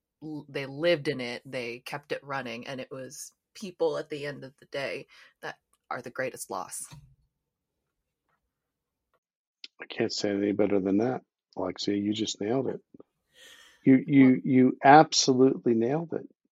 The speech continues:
Speaker 2: You know, take a bow. You just got ten tens from all the judges.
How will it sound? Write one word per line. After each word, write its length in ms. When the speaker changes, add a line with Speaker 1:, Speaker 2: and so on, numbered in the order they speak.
Speaker 2:
You 140
know, 120
take 240
a 40
bow. 380
You 260
just 280
got 140
ten 240
tens 360
from 160
all 120
the 80
judges. 460